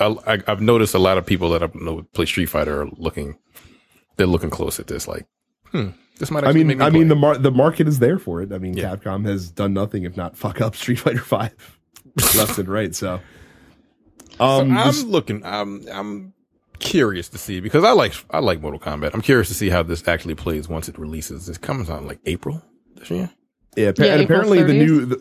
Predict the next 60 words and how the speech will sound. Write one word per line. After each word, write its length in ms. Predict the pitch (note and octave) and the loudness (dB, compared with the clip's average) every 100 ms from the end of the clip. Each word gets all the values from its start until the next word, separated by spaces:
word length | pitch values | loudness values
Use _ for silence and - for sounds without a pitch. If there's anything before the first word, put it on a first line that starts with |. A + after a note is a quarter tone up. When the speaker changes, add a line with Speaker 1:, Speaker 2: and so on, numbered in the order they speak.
| G#2+ | -2
Speaker 2:
the, 120 | B2 | 0
the, 120 | B2 A2+ | 0 2
one 140 | C#3+ | 4
of 40 | |
the 60 | C#3 | 4
new 100 | C#3 | 2
characters, 480 | C3 B2 C3+ C3+ A2 | 2 0 0 -2 -2
Garrus, 420 | G2 G#2+ C3 C3+ | -2 0 0 -2
they 160 | D3 C#3 | -2 -2
announced, 520 | C#3+ D3 C#3+ - - | -2 -6 -8 -10 -8
um, 420 | F#2+ G2 F#2 F2+ | -4 -2 -2 -4
can 520 | F2 A2+ G2 F2+ E2 _ F#2+ | -4 -2 0 -2 -8 _ -4
add 360 | G#2+ A#2+ B2 | 0 2 2
or 240 | B2 A2 G2+ | 2 0 -2
take 260 | - B2+ A2+ | -2 -4 -2
away 220 | G2 G2 | -2 -2
time 360 | - F#2 G#2+ | -2 -2 -2
from 200 | A2 G2+ | -4 -4
the 120 | F2+ E2+ | -4 -6
match 320 | F2 F#2 - | -8 -8 -8
clock. 320 | - D#3 F3+ | -4 -4 -4
That's 200 | G2+ F2+ | -8 -6
one 100 | G2+ | -8
of 80 | F#2 | -8
his 140 | G2 F2+ | -8 -10
abilities 640 | E2 F2 G#2 C3 D#3 - _ _ _ _ _ _ _ | -10 -8 -8 -8 -10 -18 _ _ _ _ _ _ _
as 220 | - G#2+ | -4 -4
well. 380 | F#2+ G2+ D3+ B3+ - - | -2 0 2 0 -6 -12
Speaker 3:
That's 120 | B3+ | -6
Speaker 2:
which 100 | G#3 | -2
Speaker 3:
kind 140 | D4 C4+ | 0 2
Speaker 2:
I 40 | |
Speaker 3:
of 60 | - | 2
Speaker 2:
don't 60 | F#3 | 2
Speaker 1:
Fucking 180 | F3 C3 | 2 0
Speaker 3:
interesting. 140 | F3+ F#3 | -2 -8
Speaker 1:
crazy. 560 | - G#2+ F#2+ D#2+ D2 _ - | -8 -10 -10 -14 -20 _ -2
Speaker 2:
Yeah, 220 | C3+ B2 | 2 2
I 40 | B2+ | 2
don't 120 | C#3+ | 2
know 100 | D3 | 2
how 120 | C#3 | 2
that's 240 | B2+ - | 0 -2
gonna 160 | - D#3+ | -2 -2
work 260 | C#3+ D3 D3 | 0 -2 -2
into 280 | D3 C#3+ | -2 -2
the, 260 | C#3 C#3 C#3 | -4 0 2
uh, 300 | C3 C3 C3+ - _ _ _ _ _ - | 2 2 -2 -6 _ _ _ _ _ 0
into 260 | C#3+ C#3+ | 0 2
thing 240 | C3+ C3+ C3+ | 2 2 2
as 140 | B2 | 0
well. 280 | A#2 B2 B2 | 2 2 4
They 100 | A#2+ | 2
have 100 | A2+ | 0
a 40 | |
new 140 | A2+ G#2 | -2 -2
villain 400 | G#2+ B2 A#2+ A#2+ | 2 2 4 2
in 60 | |
the 80 | A#2 | 0
game 640 | A2+ A#2 A2+ A2 A2 G#2+ | 2 2 2 2 0 -4